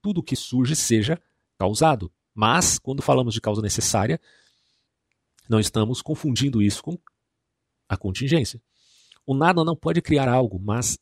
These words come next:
alguém, Deus, pode criar algo além de si mesmo, quando antes não existia matéria alguma. Então, para o teísta, a criação do nada não significa criação pelo nada. Ponto.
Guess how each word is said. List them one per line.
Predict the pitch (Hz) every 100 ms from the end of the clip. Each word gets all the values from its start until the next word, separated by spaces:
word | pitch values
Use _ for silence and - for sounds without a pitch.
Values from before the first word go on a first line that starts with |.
| -
alguém, | 110 92 117 147 -
Deus, | 98 107 120 -
pode | 104 110
criar | - 117 98
algo | 104 101 117 -
além | 110 107 110
de | 120
si | -
mesmo, | 113 98 113 123 _ - _
quando | 123 110 110
antes | 156 - 131
não | 139
existia | 135 131 - 120 123 127 - _
matéria | 110 - 110 104
alguma. | 117 160 98 - _ _ _ _ _ _ - -
Então, | 117 165
para | 170 160 185
o |
teísta, | 180 143 131 170 120
a |
criação | - 117 - 151
do | 143
nada | 113 113 143 127
não | 131
significa | 127 127 - 165
criação | - 127 - 147 -
pelo | - 143 156 170 _ -
nada. | 131 131 87 85 _ -
Ponto. | 135 139 80